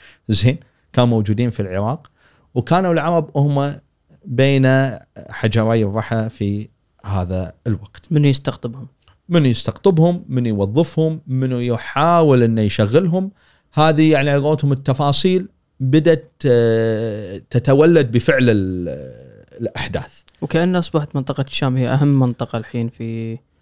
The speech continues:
Speaker 1: صار-،
Speaker 2: المش-، في المشهد.
Speaker 1: صارت ال-، ال-، ال-، نرجع نقول صارت منطقة الشام والعراق طبعًا، يعني العراق لم تخلو، زين، هي، آه، حلبة الصراع الحقيقية، فلذلك العرب دشوا في حالة من الاستنزاف من بداية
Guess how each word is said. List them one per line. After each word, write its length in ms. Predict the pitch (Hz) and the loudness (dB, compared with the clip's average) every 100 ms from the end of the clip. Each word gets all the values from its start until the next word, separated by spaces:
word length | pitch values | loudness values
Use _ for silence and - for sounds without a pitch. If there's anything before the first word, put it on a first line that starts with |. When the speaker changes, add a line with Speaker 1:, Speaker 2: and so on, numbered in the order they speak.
| - | -6
Speaker 1:
صار-، 340 | - 196 - | 0 4 4
Speaker 2:
المش-، 140 | 214 | 2
في 40 | 160 | 0
المشهد. 260 | 156 131 | 0 2
Speaker 1:
صارت 420 | 196 208 202 120 170 | 4 4 2 2 2
ال-، 200 | 156 147 | 2 0
ال-، 260 | 147 131 | -4 -4
ال-، 340 | 143 139 107 147 | -6 -6 -8 -4
نرجع 340 | 175 160 160 | -2 0 2
نقول 420 | 165 131 123 120 | 2 2 0 -4
صارت 360 | 131 165 160 156 | -2 0 0 -2
منطقة 380 | 139 135 120 110 | -2 -2 -4 -4
الشام 480 | 113 - 117 98 98 | -6 -4 -2 -2 -2
والعراق 400 | 101 107 113 107 | -4 -2 -2 -4
طبعًا، 320 | - 85 95 - _ _ - | -8 -8 -8 -10 _ _ -20
يعني 200 | - 90 | -14 -10
العراق 360 | 90 101 104 113 | -6 -4 -2 2
لم 120 | 127 | 2
تخلو، 500 | 131 - - 101 131 - _ _ _ - | 2 -2 -2 -4 -6 -10 _ _ _ -2
زين، 240 | 113 151 170 _ _ | 0 0 -2 _ _
هي، 540 | 147 196 214 214 208 196 | 4 6 6 6 4 2
آه، 340 | 139 123 117 | 0 2 -2
حلبة 460 | 104 - 175 160 131 | -4 -2 2 2 2
الصراع 420 | 123 - 104 85 80 | 0 0 -2 -4 -8
الحقيقية، 600 | - - - - - - _ _ _ - _ _ - | -14 -16 -16 -14 -14 -16 _ _ _ -20 _ _ 0
فلذلك 680 | 117 120 160 202 147 127 113 | 4 6 6 4 2 0 -2
العرب 760 | 101 95 98 90 147 170 135 - _ _ _ | -2 -4 -10 -6 -2 0 -2 -8 _ _ _
دشوا 540 | 131 117 170 - 127 107 | -6 0 0 0 0 0
في 280 | - 113 | -2 -4
حالة 600 | 98 - - 151 156 131 104 | -4 -8 -6 -4 -2 -2 -2
من 80 | |
الاستنزاف 880 | 120 131 120 123 120 123 113 101 90 110 | -4 -4 -6 -6 -4 -2 -4 -6 -8 -6
من 200 | 120 117 | -4 -4
بداية 500 | 113 127 139 131 | -2 -2 0 0